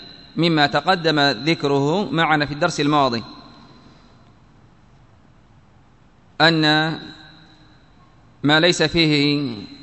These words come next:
قصاص في الرأس والوجه كذلك ف-، كذلك فلا قصاص فيه في بقية البدن.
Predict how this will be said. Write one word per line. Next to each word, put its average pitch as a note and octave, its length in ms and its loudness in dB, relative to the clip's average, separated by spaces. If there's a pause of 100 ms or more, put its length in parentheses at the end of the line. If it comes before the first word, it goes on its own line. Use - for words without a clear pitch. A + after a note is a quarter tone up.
(420)
قصاص C#3+ 460 2
في C#3 440 -2
الرأس C3+ 360 -2
والوجه D3+ 380 0
كذلك E3 540 0
ف-، D3+ 420 2 (1040)
كذلك D3+ 540 2
فلا D3 280 2
قصاص D3 420 0
فيه D3+ 540 0
في D3+ 180 -2
بقية D#3 420 2
البدن. C3 480 0